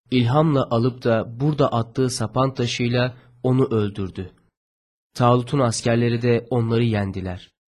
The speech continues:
Bunun üzerine Talut, Hazreti Davut aleyhisselama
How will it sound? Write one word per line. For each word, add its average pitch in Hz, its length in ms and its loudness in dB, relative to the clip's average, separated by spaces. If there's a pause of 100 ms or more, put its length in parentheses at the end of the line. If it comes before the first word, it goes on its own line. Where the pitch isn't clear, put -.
(540)
Bunun 170 280 6
üzerine 127 420 2
Talut, 117 520 2 (240)
Hazreti 135 560 0
Davut 139 360 4
aleyhisselama 113 880 0